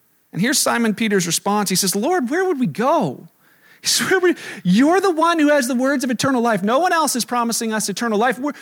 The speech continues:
we're sticking with you. He says in verse sixty-nine, "We believe." And that, that word again is, "We put our trust in you. We trust in you. We,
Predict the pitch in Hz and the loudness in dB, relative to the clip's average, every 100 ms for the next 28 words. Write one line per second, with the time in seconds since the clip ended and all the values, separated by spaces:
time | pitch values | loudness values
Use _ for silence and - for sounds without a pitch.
0 | - - - 175 311 359 - 370 - 302 | -20 -20 -14 -2 0 0 0 -2 0 2
1 | 226 - 202 330 233 135 - _ _ _ | 2 0 2 2 2 -2 -8 _ _ _
2 | _ - 262 294 262 277 269 277 - 254 | _ -4 0 0 2 2 2 0 2 2
3 | 285 269 240 294 247 247 320 208 202 202 | 2 2 2 2 2 2 2 2 0 -2
4 | 247 233 240 269 254 285 262 160 165 277 | 0 0 2 2 2 0 0 -2 0 4
5 | 311 320 269 - _ _ - 277 254 185 | 4 4 2 -4 _ _ -2 2 2 0
6 | - 339 - 202 165 143 127 - _ _ | -2 -4 -2 -2 0 0 -4 -12 _ _
7 | _ - 214 320 - 320 302 320 247 233 | _ -2 2 2 2 2 2 2 2 4
8 | 220 311 | 4 2